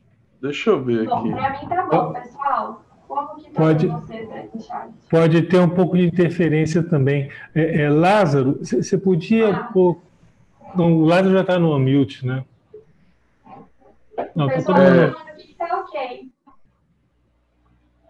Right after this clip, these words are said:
Speaker 1: Mas tá, como, o que que vocês estão achando aí do som?
Speaker 2: Pra mim tá bom, também.
Speaker 3: Melhorou.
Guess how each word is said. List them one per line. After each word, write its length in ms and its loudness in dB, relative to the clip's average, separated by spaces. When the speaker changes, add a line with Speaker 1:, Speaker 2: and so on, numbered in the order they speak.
Speaker 1:
Mas 460 -2
tá, 480 0
como, 260 2
o 100 -8
que 160 -4
que 60 -10
vocês 160 -4
estão 180 0
achando 340 -4
aí 100 -4
do 140 -12
som? 380 -12
Speaker 2:
Pra 180 -10
mim 220 -16
tá 120 -4
bom, 360 -4
também. 420 -10
Speaker 3:
Melhorou. 540 0